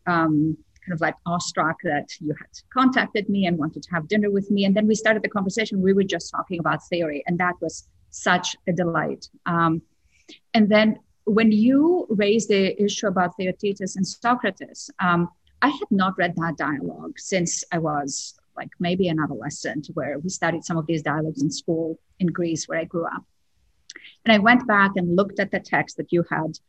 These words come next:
the dialogue that you were, had in mind, and I read it in English, and I also read it in Greek. Um, which, so of course, our origin story would have something to do with translation baked into it right from the start. And I remember, like,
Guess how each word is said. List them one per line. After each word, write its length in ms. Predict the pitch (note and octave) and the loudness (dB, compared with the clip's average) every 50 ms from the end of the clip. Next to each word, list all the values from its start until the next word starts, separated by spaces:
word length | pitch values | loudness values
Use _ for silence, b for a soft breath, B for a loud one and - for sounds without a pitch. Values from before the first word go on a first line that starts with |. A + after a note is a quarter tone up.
| _ _ _ _ _ _ _ _ _ - - - | _ _ _ _ _ _ _ _ _ -14 -10 -4
the 120 | F#3 F#3+ E3+ | -2 0 2
dialogue 420 | F3+ F3+ F3+ F3+ F3+ F3 E3+ - | 2 4 4 4 4 2 2 0
that 180 | E3+ E3 - F#3+ | -4 -4 0 2
you 120 | F3+ F3 | 2 4
were, 180 | F3 F3 E3 - | 4 2 0 0
had 260 | - - F3 E3+ E3+ | -2 -2 -2 0 0
in 140 | E3+ F3+ F#3+ | 2 2 2
mind, 460 | G#3 G#3+ G#3+ F#3+ D#3 C#3 C3+ D#3+ - - - - _ _ _ - | 2 2 2 2 2 2 0 -2 -4 -8 -16 -20 _ _ _ 2
and 120 | G#3+ G3 | 2 4
I 100 | F#3 F#3 | 4 4
read 200 | F3+ F#3 F3+ F3 | 4 4 4 2
it 80 | F3+ - | 0 2
in 160 | - G3 G3+ | 4 4 6
English, 360 | G#3 G#3 G#3 A3+ A#3+ A#3 - | 6 4 4 2 2 0 0
and 80 | G#3 F3+ | 0 0
I 100 | E3+ D#3+ | 0 0
also 280 | D#3+ F3 - - F#3 | -2 -2 -2 0 0
read 200 | E3+ E3 D#3 D3+ | 0 2 0 0
it 80 | C#3 C#3+ | 0 0
in 140 | D#3 D3+ C#3+ | 0 0 0
Greek. 300 | F3 E3 D3+ - - - - - _ _ _ - - - | 0 -2 -4 -4 -6 -12 -18 -20 _ _ _ -12 -6 -2
Um, 440 | F3 E3+ E3 D#3+ D#3+ D#3 E3+ D3+ - _ _ - | 0 0 2 2 2 0 -2 -4 -6 _ _ -12
which, 280 | - - - - - - _ | -12 -10 -10 -12 -14 -4 _
so 140 | - F#3+ F3 | 0 2 2
of 180 | - G3 - | 0 -4 -6
course, 460 | - - - G3+ G3 F#3+ G3 - - - _ _ _ _ - | -2 2 4 6 6 4 4 0 -8 -12 _ _ _ _ 2
our 160 | G#3+ A3 - | 2 4 6
origin 320 | G#3+ G#3 G#3 G3 A3+ G#3 G3+ | 6 6 6 6 6 4 4
story 320 | G3 - - G3 F#3 F#3 | 4 2 2 4 4 4
would 160 | F#3 F#3+ F#3 - | 2 0 -2 -2
have 100 | G#3 G3 | -2 -2
something 360 | - - G3+ G3+ A3 F#3+ G3+ G3 | 0 0 2 2 4 4 4 4
to 60 | G#3 | 4
do 120 | E3+ G3+ F#3+ | 6 6 6
with 160 | G3 G3 G3 | 4 4 0
translation 840 | - G#3 F#3 F#3+ - - - F3 F3+ F#3+ - - F#3+ F3+ F3+ F3 E3 D#3+ | 0 0 0 0 0 -2 0 0 0 0 0 2 4 4 4 2 2 2
baked 360 | - G3 F#3 F#3+ F#3+ - - | 2 4 4 4 2 0 0
into 300 | F#3+ F#3+ F#3 F#3 - - F3 | 2 2 2 2 2 0 2
it 240 | E3 D#3+ - - - | 2 0 0 -4 -4
right 220 | F3+ F3 F3 E3 - - | 0 0 2 0 0 -2
from 140 | G3 F3+ | -4 -4
the 80 | E3+ F3+ | -4 -4
start. 400 | - - - F3+ E3 D#3+ - - _ _ b b b b b b b b b _ _ - | -4 -4 -4 -2 -2 -2 -4 -8 _ _ b b b b b b b b b _ _ 2
And 120 | A3 G#3+ - | 2 2 4
I 140 | B3 B3+ C#4+ | 4 4 4
remember, 540 | E4 D#4 C#4+ C#4 C4 C4 B3+ C4 G#3+ G3 F#3 | 6 8 8 8 8 8 6 6 4 4 4
like, 240 | F3+ F3 E3+ - | 4 2 2 0